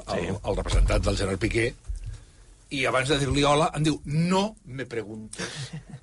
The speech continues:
Speaker 1: qué es esto. Que lo, que me lo definas. No tengo ni idea». Clar, perquè hi ha una generació, i dues i tres, perquè no és només els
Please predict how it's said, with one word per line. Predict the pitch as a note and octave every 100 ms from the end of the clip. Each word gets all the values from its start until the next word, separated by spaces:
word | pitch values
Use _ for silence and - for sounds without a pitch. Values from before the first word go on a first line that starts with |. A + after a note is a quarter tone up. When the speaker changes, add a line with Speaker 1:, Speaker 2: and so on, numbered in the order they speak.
| - - _ _
Speaker 1:
qué | - D#3+
es | A#2
esto. | G#2 - - - - - - C3+ - - - - - - - - -
Que | F3
lo, | E3 D3+
que | D3 E3
me | D#3
lo | D3
definas. | C#3 C#3 G#2+ G#2 -
No | E3 F3
tengo | E3+ E3 E3 D#3+
ni | D3
idea». | G2 E2+ D2+ - - - - - - - - -
Clar, | D3 F#3
perquè | D3 B2+
hi | B2
ha |
una | D#3 F#3+
generació, | F#3+ F3+ G3+ - E3+ D#3+ -
i | C#3
dues | C3+ C#3+ A2+
i |
tres, | G#2 A#2 A2 C#3+ F3+ - -
perquè | F2 G2
no | F#2+
és | A#2+
només | A2
els | F#2+